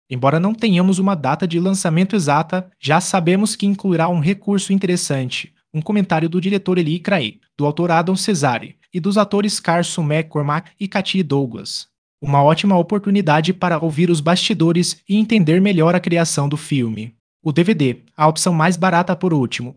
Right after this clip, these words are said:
há também uma edição em D V D disponível por apenas vinte e três dólares.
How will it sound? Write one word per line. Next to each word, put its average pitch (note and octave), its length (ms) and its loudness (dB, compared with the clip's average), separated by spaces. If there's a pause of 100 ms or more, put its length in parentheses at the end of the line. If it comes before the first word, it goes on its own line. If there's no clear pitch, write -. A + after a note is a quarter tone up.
(100)
há E3 80 0
também D#3+ 340 2
uma E3+ 160 0
edição F3+ 400 0
em E3+ 80 0
D E3+ 100 0
V F#3+ 100 0
D F#3 120 2
disponível F3 580 0
por F3 160 -2
apenas F3+ 380 0
vinte D#3 240 0
e G3+ 60 0
três F#3+ 240 0
dólares. A2+ 640 -2